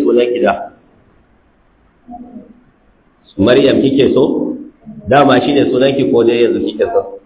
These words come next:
To, sunan ki Maryam, ko ma me sunan ki da yanzu an canja miki? Sunan ki ya zama daga yanzu Maryam. Muna addu'a Allah ta'ala ya tabbatar da ki akan imani,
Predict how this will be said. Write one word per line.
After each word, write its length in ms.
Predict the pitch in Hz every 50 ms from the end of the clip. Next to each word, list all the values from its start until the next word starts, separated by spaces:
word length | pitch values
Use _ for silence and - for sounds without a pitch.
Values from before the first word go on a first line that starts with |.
| - - - - - _ _ _ _ _ _ _ _ _ _ _ _ _ -
To, 260 | 92 90 87 90 -
sunan 320 | 110 113 120 131 - -
ki 80 | - -
Maryam, 400 | - 98 98 98 95 92 - 117
ko 80 | 120
ma 160 | 123 131 135 131
me 160 | 123 120 117
sunan 300 | - - 107 110 113 113
ki 80 | 113 113
da 80 | 104 104 104
yanzu 140 | 95 95 98
an 160 | 98 101 95
canja 320 | - 113 - - - 95 95
miki? 320 | 104 113 117 117 113 - - - - _ _ _ _ -
Sunan 320 | - 110 113 117 117 117 117
ki 80 | 110
ya 160 | 101 98 98
zama 260 | 98 101 98 101 101 101 98 98 98 98 98 - - - _ _ _ -
daga 180 | - - - 104
yanzu 300 | 110 98 95 95 101 101
Maryam. 380 | 104 110 107 101 98 98 95 - - - - - - _ _ -
Muna 360 | 98 110 113 107 95 90 -
addu'a 280 | - 113 107 - -
Allah 240 | - 98 104 98 -
ta'ala 240 | - - 180 92 101 202
ya 80 | 95 92 -
tabbatar 400 | 95 95 95 98 95 95 98 98
da 100 | 95 95
ki 120 | - - -
akan 300 | - 98 95 95 90 85 82
imani, 440 | - 104 104 107 117 113 110 98